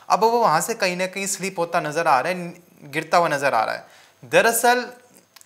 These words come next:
यूएस के Federal Reserve के जो chairman हैं Jerome Powell, उनकी तरफ से जो बयान निकल के सामने आया है <coughs> आ, कि जो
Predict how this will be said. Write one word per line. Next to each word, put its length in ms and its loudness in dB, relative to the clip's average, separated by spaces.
यूएस 480 -4
के 200 -4
Federal 320 0
Reserve 300 0
के 140 -6
जो 200 -4
chairman 560 -4
हैं 180 -6
Jerome 340 -6
Powell, 540 -4
उनकी 280 -8
तरफ 260 -2
से 140 -8
जो 140 -4
बयान 300 0
निकल 240 -4
के 120 -6
सामने 420 -4
आया 340 -2
है 380 -4
<coughs> 1200 -10
आ, 180 2
कि 440 -8
जो 560 0